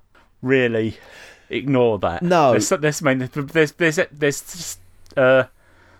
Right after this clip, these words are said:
Speaker 1: stories we've done in the past where you, I mean, you can sit here and take it apart, but then you sort of say, "Actually, I don't really wanna do that because I actually really enjoy
Speaker 2: Yeah,
Speaker 1: it."
Speaker 2: yeah.
Speaker 1: Um, this, I'm not saying I didn't enjoy it, but it, yeah,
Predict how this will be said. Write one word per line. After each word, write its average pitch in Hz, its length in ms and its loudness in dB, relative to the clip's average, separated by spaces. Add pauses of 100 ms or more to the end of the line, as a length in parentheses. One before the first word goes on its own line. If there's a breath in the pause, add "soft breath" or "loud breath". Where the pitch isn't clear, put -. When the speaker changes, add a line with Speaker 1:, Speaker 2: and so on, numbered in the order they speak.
Speaker 1:
stories 156 540 0
we've 127 120 -4
done 131 180 0
in 123 100 -4
the 120 80 -4
past 117 440 0
where 110 220 2
you, 104 220 -8 (180)
I 104 140 0
mean, 85 100 -10
you 73 80 -16
can 101 100 -14
sit 113 200 -4
here 95 120 -2
and 92 80 -6
take 104 260 -4
it - 80 -10
apart, - 440 -4
but - 120 -12
then 110 140 -2
you 104 60 -4
sort - 220 -6
of - 60 -10
say, 104 240 -2
"Actually, 113 240 -4
I - 40 -4
don't 95 140 -4
really 78 140 -10
wanna 90 160 -4
do 123 220 -2
that 90 200 -6
because - 220 -8
I 92 100 -2
actually - 220 -8
really 87 80 -4
enjoy 92 200 -4
Speaker 2:
Yeah, 233 180 2
Speaker 1:
it." 85 100 -12 (100)
Speaker 2:
yeah. 113 260 0 (640 loud breath)
Speaker 1:
Um, 135 500 2 (440)
this, 285 180 0
I'm 262 120 2
not 247 160 0
saying 226 280 2
I 196 160 0
didn't 233 220 0
enjoy 113 440 -2
it, 69 160 -6 (440)
but 165 180 0
it, 143 220 -6
yeah, 185 160 2